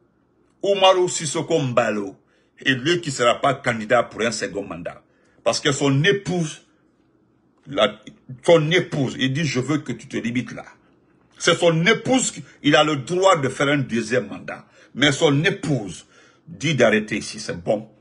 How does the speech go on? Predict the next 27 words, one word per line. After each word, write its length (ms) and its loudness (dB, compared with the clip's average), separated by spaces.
Tu 120 0
as, 200 4
ce 100 0
que 140 0
tu, 340 -6
ce 140 0
que 140 2
tu 180 -2
as 120 4
pu 260 -6
faire 320 2
pour 140 -8
le 140 -4
pays 120 0
là, 120 2
tu 140 -14
l'as 120 -12
fait. 280 -10
Il 140 -8
finit 240 -2
en 100 2
deux 160 -2
mille 160 -2
vingt-cinq, 400 -2
il 60 -8
s'en 180 -2
va. 280 -8